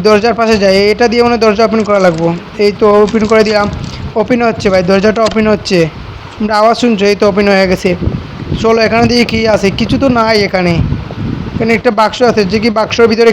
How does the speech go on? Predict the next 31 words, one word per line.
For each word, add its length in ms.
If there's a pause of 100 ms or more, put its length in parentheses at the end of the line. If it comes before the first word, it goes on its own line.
কিছু 140 (200)
আছে 140 (100)
নাকি। 200 (920)
এই 80
তো 100
ওপেন 200
করে 160
দিলাম। 260
এখানে 180 (100)
কি? 100 (520)
এই 120
একটা 140 (100)
পিক 240
আছে, 220
এখানে 180 (100)
কার 120 (100)
পিক? 180 (680)
স্যালেন্ড্রিনা 600
ওর 180
মা 100 (140)
আর 120
ওর 140
বাপ 140 (100)
নাকি? 260 (200)
কি 120 (100)
ভাই 120 (100)
জানি 240
না 140
এটা 220
কে 180
কে 60